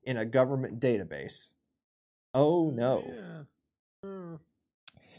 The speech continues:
Speaker 1: This practice, Bartlett says, can isolate children. She argu-, you're, you're never more isolated than in a public school. She argues that one benefit of sending children to school at age four or five is that teachers are mandated reporters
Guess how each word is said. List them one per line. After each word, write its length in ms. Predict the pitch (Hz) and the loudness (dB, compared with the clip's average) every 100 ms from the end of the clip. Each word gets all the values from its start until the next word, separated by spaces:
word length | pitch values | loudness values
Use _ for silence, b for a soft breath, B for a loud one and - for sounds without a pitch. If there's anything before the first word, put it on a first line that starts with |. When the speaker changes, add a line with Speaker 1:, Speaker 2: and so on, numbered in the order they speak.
| b | b
Speaker 1:
This 220 | 170 302 - | 8 8 10
practice, 540 | 220 208 202 202 202 | 10 10 8 4 4
Bartlett 480 | 147 165 165 165 120 | 6 8 8 4 2
says, 420 | 165 147 143 139 | 4 6 6 2
can 180 | - 131 | -2 -2
isolate 540 | - 165 - 156 139 - | 2 2 2 2 2 2
children. 480 | - 117 95 76 - _ _ _ | 0 0 -2 -8 -12 _ _ _
She 220 | - 165 | 6 8
argu-, 220 | 160 196 156 | 10 10 10
you're, 240 | 156 160 | 8 8
you're 160 | 156 165 | 8 8
never 300 | 165 165 143 | 10 8 6
more 200 | 131 123 | 4 6
isolated 540 | 127 120 113 110 107 | 6 4 -2 -2 -4
than 120 | 104 110 | -4 -6
in 80 | |
a 40 | 107 | -4
public 340 | 107 104 92 | -4 -4 -6
school. 380 | - - 95 95 b b b | -8 -6 -6 -8 b b b
She 140 | - 180 | 8 10
argues 480 | 233 302 254 226 - | 12 12 10 4 4
that 120 | 151 | 2
one 260 | 127 202 233 | 6 4 4
benefit 420 | 175 170 165 170 | 2 2 2 2
of 80 | 131 | 2
sending 360 | - 165 165 147 | 0 0 0 2
children 320 | 156 151 143 | 2 4 2
to 40 | 113 | -4
school 380 | - 151 135 | 0 4 4
at 60 | 113 | 4
age 180 | 135 127 | 2 0
four 240 | - 143 | 0 2
or 60 | 123 | 2
five 340 | 151 160 123 | 2 2 2
is 80 | 123 | 0
that 160 | 117 - | -4 -2
teachers 400 | 190 - 180 - | -4 0 -2 0
are 160 | 120 | 0
mandated 800 | 117 143 180 202 165 165 170 156 | 2 2 2 0 2 2 2 2
reporters 800 | 135 123 - 160 90 98 95 | -2 0 2 2 2 -4 -8